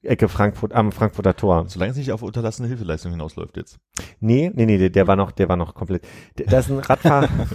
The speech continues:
Speaker 1: <laughs> da ist ein L K W an einem Radfahrer vorbei, relativ langsam, aber so, dass der Spiegel den am Kopf touchiert hat, möchte ich, also hat schon ziemlich geknackt einmal, <laughs> also so ge-, geknallt.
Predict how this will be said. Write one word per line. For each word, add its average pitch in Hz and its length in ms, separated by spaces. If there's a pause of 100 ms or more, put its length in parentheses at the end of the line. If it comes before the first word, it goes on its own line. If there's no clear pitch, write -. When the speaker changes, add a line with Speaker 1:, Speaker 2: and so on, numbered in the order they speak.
Speaker 1:
<laughs> - 380
da 117 80
ist 117 100
ein 139 40
L 143 180
K 156 140
W 139 80
an 135 80
einem 123 80
Radfahrer 110 480
vorbei, 87 380
relativ 127 480
langsam, 107 420
aber 101 300
so, 113 240
dass 131 180
der 113 120
Spiegel 147 420
den 120 420
am 113 240 (140)
Kopf - 400
touchiert - 540
hat, 92 180
möchte 98 280
ich, 98 100
also 101 140
hat 110 280
schon 120 160
ziemlich 107 200
geknackt - 440
einmal, 117 240
<laughs> - 40
also 151 220
so 113 180
ge-, - 220 (260)
geknallt. 127 460